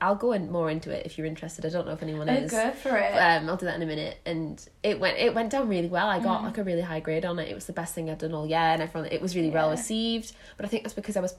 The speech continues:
Speaker 1: passionate about making it, and I enjoyed making it. And I
Speaker 2: Yeah.
Speaker 1: think you could tell in not only the final thing, like, the final, like, I had to do it in video, obviously, 'cause installation doesn't really, <laughs> and covid don't match. So I
Speaker 2: Yeah.
Speaker 1: made the installation, then I recorded it,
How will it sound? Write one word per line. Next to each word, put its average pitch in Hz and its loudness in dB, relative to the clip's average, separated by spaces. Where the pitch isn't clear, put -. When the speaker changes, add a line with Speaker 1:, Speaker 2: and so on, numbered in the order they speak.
Speaker 1:
passionate 196 -6
about - -6
making 180 -4
it, - -8
and 165 -4
I 160 0
enjoyed 180 0
making 165 -2
it. 240 2
And 226 2
I 170 0
Speaker 2:
Yeah. - -2
Speaker 1:
think 175 -6
you 156 -2
could 160 -10
tell - -2
in 156 -2
not 170 -2
only 165 0
the 151 -4
final 156 -2
thing, 156 -4
like, - -6
the 190 -6
final, 151 -2
like, - -2
I 180 4
had 180 2
to 175 -8
do 165 4
it - 0
in 180 -2
video, 147 -2
obviously, 151 -2
'cause 156 -6
installation 151 -2
doesn't 156 -8
really, 190 0
<laughs> - -8
and 175 0
covid 165 2
don't 180 4
match. 160 0
So 277 6
I - 10
Speaker 2:
Yeah. - 10
Speaker 1:
made 202 10
the 190 2
installation, 170 4
then 165 2
I 156 0
recorded 151 2
it, - -4